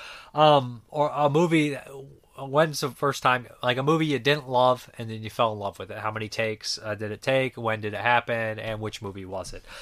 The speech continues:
And I guess we're gonna hop into the update.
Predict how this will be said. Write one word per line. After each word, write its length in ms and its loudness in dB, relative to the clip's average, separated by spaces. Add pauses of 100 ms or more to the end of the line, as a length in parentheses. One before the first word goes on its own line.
(180)
And 100 -10
I 60 -4
guess 240 -6
we're 60 -8
gonna 140 -2
hop 340 -2 (380)
into 220 -12
the 120 -16
update. 340 -18